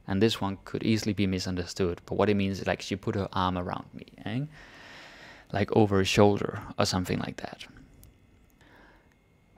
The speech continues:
Han forsvandt rundt om hjørnet. Han forsvandt rundt om hjørnet. He vanished or disappeared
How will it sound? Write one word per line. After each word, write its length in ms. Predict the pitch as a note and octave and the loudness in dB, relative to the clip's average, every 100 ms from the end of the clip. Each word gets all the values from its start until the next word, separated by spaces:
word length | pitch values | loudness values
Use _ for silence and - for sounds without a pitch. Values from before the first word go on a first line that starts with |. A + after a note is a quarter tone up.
| - | 2
Han 120 | G#2 | 4
forsvandt 600 | - - - A2 - - | 8 8 8 6 4 6
rundt 220 | G#2+ G2+ | 6 6
om 80 | G2+ | 0
hjørnet. 500 | F#2 G2 G#2 F#2 F#2 - - _ _ - _ - _ _ _ _ _ | 2 4 2 0 -8 -16 -20 _ _ -20 _ -20 _ _ _ _ _
Han 500 | - A#2 G2 F2+ F2+ - | 0 4 4 4 -2 -12
forsvandt 840 | - - F2+ - - G2+ F#2+ - - - | -18 -4 0 2 6 6 4 -2 -14 -14
rundt 440 | - G2+ G2+ G2 - | 0 4 4 4 -4
om 300 | - G2 F2+ F2 _ _ | 0 2 2 -4 _ _
hjørnet. 680 | - F#2 F2+ F#2 D#2+ - E2+ - - - - - | -2 2 4 2 -2 -8 -16 -20 -20 -20 -20 -12
He 220 | - F#2+ | -2 4
vanished 440 | F#2+ G#2 B2+ C3+ - | 8 8 8 4 2
or 80 | - | -6
disappeared 640 | - - - G#2+ A2 A2+ | -4 -6 4 8 10 8